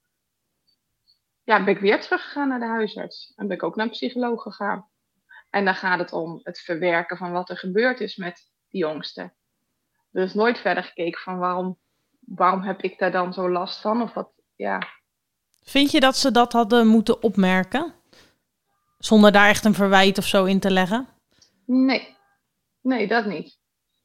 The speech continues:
Speaker 1: Ik heb er niet, maar dat komt omdat ik, ja, er is geen ramp gebeurd of zo. Ik neem niema-, ik neem niemand iets kwalijk, nee. Ik zou het misschien eerder mezelf kwalijk moeten nemen, omdat ik wel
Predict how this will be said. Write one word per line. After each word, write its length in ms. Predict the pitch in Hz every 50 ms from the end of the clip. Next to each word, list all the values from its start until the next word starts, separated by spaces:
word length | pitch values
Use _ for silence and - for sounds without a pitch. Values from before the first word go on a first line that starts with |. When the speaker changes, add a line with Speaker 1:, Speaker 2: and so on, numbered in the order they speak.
| _ _ _ _ _ _ _ _ _ _ _ _
Speaker 1:
Ik 80 | _ -
heb 200 | 220 220 - -
er 60 | 247
niet, 320 | 220 214 233 233 226 - _ _ _ _ _
maar 120 | - 220
dat 120 | 214 214 -
komt 280 | - 254 247 233 233
omdat 220 | 233 220 214 214 208
ik, 200 | 202 196 208 -
ja, 200 | 208 208 180 -
er 100 | 190 190
is 100 | 202 190
geen 140 | - 196 185
ramp 260 | 180 175 175 202 196
gebeurd 380 | - - 185 175 160 151 - -
of 60 | -
zo. 260 | - - 156 165 - 190 220
Ik 100 | - -
neem 200 | 185 170 170 170
niema-, 220 | 170 175 175 -
ik 100 | - -
neem 180 | - 151 143 151
niemand 280 | 156 156 - - 190 -
iets 160 | 190 - -
kwalijk, 420 | - 208 202 196 196 190 196 196 _
nee. 200 | - 208 202 196 190 190 _ _ _ _ _ _ - _ _ _
Ik 60 | _
zou 140 | - 214 190
het 100 | 180 190
misschien 280 | 185 - - 208 190 165
eerder 240 | - 185 180 185
mezelf 380 | 180 185 185 190 190 196 214 -
kwalijk 420 | - - 233 233 233 240 240 233 -
moeten 240 | 240 220 - 254 240
nemen, 400 | 233 240 240 240 240 247 254 247
omdat 340 | 240 226 214 196 214 -
ik 120 | 92 - -
wel 400 | _ - 101 101 101 208 -